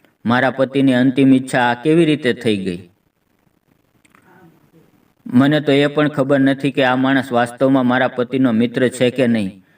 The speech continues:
કારણ કે મારા પતિએ કદી તેનો ઉલ્લેખ કર્યો નહોતો. હું ત્યાં બેસી ગઈ અને મેં કહ્યું, "હું લગ્ન કેવી રીતે કરી શકું? હું મારા પતિને બહુ પ્રેમ કરતી હતી." તે માણસ કહેવા લાગ્યો,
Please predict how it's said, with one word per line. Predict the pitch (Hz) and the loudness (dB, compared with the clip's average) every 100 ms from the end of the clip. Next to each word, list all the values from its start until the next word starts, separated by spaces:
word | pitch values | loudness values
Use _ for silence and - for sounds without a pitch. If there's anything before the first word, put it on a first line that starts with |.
| _ _ | _ _
કારણ | 127 139 135 | -2 0 0
કે | 131 | 0
મારા | 127 131 127 | 0 0 0
પતિએ | 139 127 143 | -2 -2 -2
કદી | 135 131 139 | 0 0 0
તેનો | 135 135 131 113 | 0 0 0 2
ઉલ્લેખ | 127 135 135 | 2 2 0
કર્યો | 123 123 139 | -2 2 2
નહોતો. | 135 131 101 90 - _ _ _ - | 2 0 -6 -10 -14 _ _ _ -2
હું | 117 131 | 0 2
ત્યાં | 135 123 | 0 0
બેસી | 123 123 135 | -2 -2 -4
ગઈ | 110 98 95 - _ | -4 -4 -6 -16 _
અને | 123 143 | 0 2
મેં | 135 131 131 | 4 2 0
કહ્યું, | 120 110 95 95 _ _ 117 | -2 -2 -6 -12 _ _ 0
"હું | 131 | 2
લગ્ન | 131 139 143 | 2 2 0
કેવી | 135 147 143 | 0 0 2
રીતે | 139 139 117 | 0 0 -2
કરી | 120 107 | -2 -4
શકું? | - 95 95 92 - _ _ _ - - 117 | -4 -10 -10 -14 -14 _ _ _ -20 -4 2
હું | 131 | 4
મારા | 135 131 123 | 4 2 0
પતિને | 131 127 139 123 | -2 0 0 2
બહુ | 123 135 | 2 0
પ્રેમ | 131 131 135 | 0 -2 -2
કરતી | 123 110 - 98 | -4 -6 -6 -8
હતી." | 95 92 95 _ _ _ - | -10 -14 -20 _ _ _ -2
તે | 127 | 0
માણસ | 127 127 131 131 | 2 0 -2 -2
કહેવા | 123 123 120 | -2 0 0
લાગ્યો, | 113 104 95 | 0 -4 -10